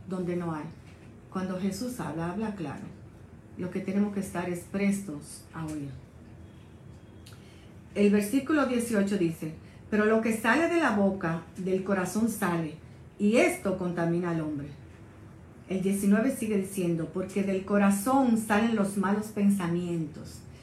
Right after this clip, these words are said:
Y ahí Jesús como que se pone un chin como, eh, como duro. Y dice,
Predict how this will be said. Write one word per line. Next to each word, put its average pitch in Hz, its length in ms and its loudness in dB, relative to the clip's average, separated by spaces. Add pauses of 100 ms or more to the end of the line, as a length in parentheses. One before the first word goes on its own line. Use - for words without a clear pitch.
(120)
Y - 40 -6
ahí 170 100 -2
Jesús 202 300 0
como 202 200 2
que 196 100 -2
se 180 120 -2
pone 196 340 2
un 202 180 6
chin 202 320 4
como, 170 400 -2 (640)
eh, 165 380 -2
como 180 280 -2
duro. 190 240 4 (1120)
Y 160 80 -2
dice, 190 380 -2